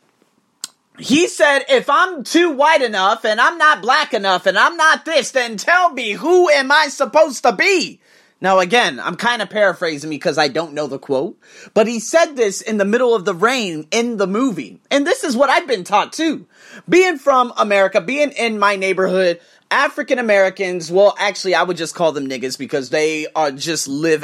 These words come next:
out there smoking weed, doing drugs, and these nasty-ass peasants of this specific apartment complex would allow and perpetuate this. It's kinda like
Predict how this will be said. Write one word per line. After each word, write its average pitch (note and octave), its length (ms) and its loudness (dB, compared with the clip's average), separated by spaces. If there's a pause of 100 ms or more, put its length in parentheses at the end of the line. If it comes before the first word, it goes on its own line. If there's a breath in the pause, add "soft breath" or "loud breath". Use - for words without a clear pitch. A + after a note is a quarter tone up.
out C#3 280 -2
there C#3+ 200 -2
smoking D3 640 -4
weed, C3 320 -6
doing D3+ 320 -4
drugs, B2+ 600 -4 (320 loud breath)
and F3 200 0
these E3+ 300 -8
nasty-ass E3+ 960 -2 (140)
peasants D#3+ 480 -4 (100)
of D#3+ 280 -2
this E3 160 -6
specific D#3 680 -6 (380 loud breath)
apartment F3+ 500 0
complex D#3+ 480 -2
would B3+ 260 2
allow D4 680 2
and G#3 100 -12
perpetuate G#3+ 800 -2
this. D3 200 -8
It's D#3 140 -8
kinda A#3+ 300 -2
like G3 240 0